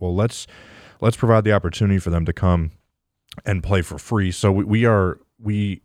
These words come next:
we, we do that, though, through a sponsorship. Um, we're still looking for one or maybe two sponsors to help us make that, uh, happen again this year. So if you're interested in helping, um, that would be fantastic. But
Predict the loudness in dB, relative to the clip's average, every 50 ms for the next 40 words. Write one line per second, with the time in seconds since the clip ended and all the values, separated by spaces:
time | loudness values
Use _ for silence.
0 | _ -4 -2 -2 -2 -2 -4 -8 _ _ _ _ _ _ _ _ _ _ _ -8
1 | -6 -6 -4 0 4 4 6 6 6 4 2 2 2 2 2 2 2 2 -2 -2
2 | 0 0 0 0 0 -2 -6 -6 -6 -6 -6 _ _ _ _ _ _ _ _ _
3 | _ _ -4 0 0 0 2 2 0 0 0 2 2 2 2 4 2 0 0 0
4 | -2 -2 -2 -2 0 0 2 2 2 0 0 -2 0 2 2 2 2 2 0 0
5 | 0 -2 -2 -4 -6 -4 -2 -2 -2 -2 -2 -2 -2 -2 -2 -2 -4 -6 -4 -2
6 | -2 0 0 0 0 0 -2 -2 -4 -8 -16 -18 -12 -6 -4 -4 -4 -2 0 -2
7 | 0 -2 -4 _ -4 -2 0 0 0 0 -4 -6 -8 -6 -6 -4 -4 -2 -2 -2
8 | -2 -2 -2 -2 -4 -6 -6 -6 -6 -6 -6 -6 -6 -8 -8 -6 -6 -4 -4 -4
9 | -4 -4 -6 -6 -6 -4 -2 -2 -2 -2 -2 -4 -4 -6 -10 -20 -20 -20 -20 -20
10 | _ _ -8 -4 -4 -2 -2 -2 -2 -2 0 -2 -2 -2 -2 -4 -4 -2 -2 -2
11 | -2 -2 -2 -6 -6 -4 -4 -4 -4